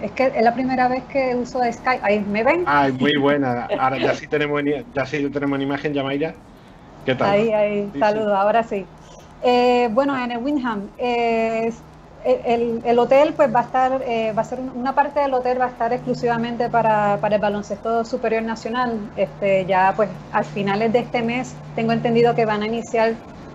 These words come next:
Speaker 1: todos los preparativos en cuanto al montaje, ¿no?, de, del tabloncillo, de los tabloncillos que van a haber dentro de,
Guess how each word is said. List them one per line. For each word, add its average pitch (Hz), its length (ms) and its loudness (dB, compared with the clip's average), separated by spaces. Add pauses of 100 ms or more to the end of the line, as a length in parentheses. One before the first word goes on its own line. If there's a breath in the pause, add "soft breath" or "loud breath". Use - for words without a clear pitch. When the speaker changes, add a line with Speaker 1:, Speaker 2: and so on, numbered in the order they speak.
(120)
Speaker 1:
todos 226 240 4
los 247 120 6
preparativos 240 960 2 (100)
en 214 200 -8
cuanto 190 1300 -2
al 214 140 0
montaje, 208 640 2
¿no?, 226 340 -6
de, 185 960 -2
del 190 120 -2
tabloncillo, 202 720 0
de 233 100 2
los 214 140 0
tabloncillos 202 580 -4
que - 120 -8
van 226 200 -4
a 220 60 -4
haber 220 280 -2
dentro 214 400 -2
de, 190 280 2